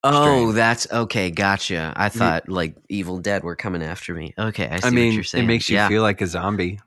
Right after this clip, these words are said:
Speaker 1: It, y-, y-, yeah, I mean, but I didn't lose smell or taste. There was one day where I, I,
Speaker 2: I didn't
Speaker 1: I
Speaker 2: lose
Speaker 1: think I
Speaker 2: smell
Speaker 1: was
Speaker 2: or
Speaker 1: eating
Speaker 2: taste.
Speaker 1: something strong,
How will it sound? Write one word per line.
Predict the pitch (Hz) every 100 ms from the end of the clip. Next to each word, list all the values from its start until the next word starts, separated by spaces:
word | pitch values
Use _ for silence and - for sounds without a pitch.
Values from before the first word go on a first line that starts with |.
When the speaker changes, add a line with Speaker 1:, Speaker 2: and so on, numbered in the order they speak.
| _
Speaker 1:
It, | 190 196 - _ _ -
y-, | 147 - 147 - -
y-, | 180 -
yeah, | 175 185 208 127 90 131 151
I | 156
mean, | 170 147
but | 151
I | 156
didn't | 143 175
lose | 135 165 165 -
smell | 147 143
or | 135
taste. | 156 127
There | 131
was | 143 127
one | 127 143 151
day | 135 147 107 90 - -
where | 113 120 117 113
I, | 120 117 -
I, | 113 110 104 101 -
Speaker 2:
I | 139
didn't | 202
Speaker 1:
I | 123
Speaker 2:
lose | 110
Speaker 1:
think | 151
I |
Speaker 2:
smell | 107
Speaker 1:
was | 98
Speaker 2:
or | 90
Speaker 1:
eating | - 92 123
Speaker 2:
taste. | 113
Speaker 1:
something | 110 101 - 95 90 90 -
strong, | - - - 95 98 95 110 143 160